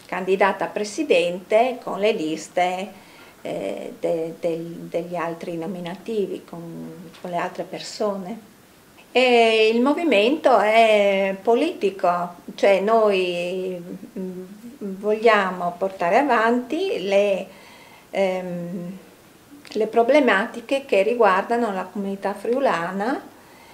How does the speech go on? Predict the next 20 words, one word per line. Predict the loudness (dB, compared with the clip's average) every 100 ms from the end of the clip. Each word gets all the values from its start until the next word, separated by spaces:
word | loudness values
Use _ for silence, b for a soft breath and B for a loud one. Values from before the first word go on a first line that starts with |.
| b -4
della | 0 2 4
regione | 4 2 -2 -2 -4 -4 -4 -6 -8 -8
Friuli | -2 0 0
Venezia | -4 -6 -8 -8 -8
Giulia, | -4 -2 -2 -2 -4 -6 -14 B B B B B B
eh, | -10
perché, | -2 -2 2 6 8 6 2
ehm, | 0 0 0 -4 -8 -10
c'è, | 0 4 4 2 -2
ci | -6 -4
sono | 0 0 0 0
partiti | -2 -2 -2 -2 -2 0 2 2 0 -4 -6
politici | -4 -2 -2 -4 -6 -10 -6 -4 -4 -4
di | -2
destra | 2 2 2 -6 -8 -8 -8
o |
di | -10 -10
sinistra, | -8 -8 -8 -6 -4 -2
ma | -2 -2 -2
manca, | -2 -2 -2 -6 -4 -4